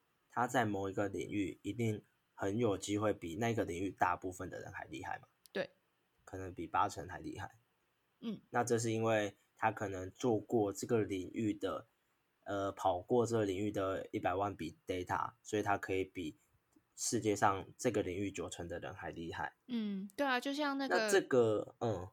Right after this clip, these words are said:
Speaker 2: 就像那个 AlphaGo 啊，就是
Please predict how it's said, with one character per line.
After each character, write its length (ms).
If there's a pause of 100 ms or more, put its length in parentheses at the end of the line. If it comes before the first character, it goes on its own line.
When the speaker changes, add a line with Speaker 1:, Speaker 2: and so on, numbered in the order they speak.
(100)
Speaker 2:
就 100
像 200
那 100
个 400 (300)
AlphaGo 580
啊， 320 (920)
就 140
是 540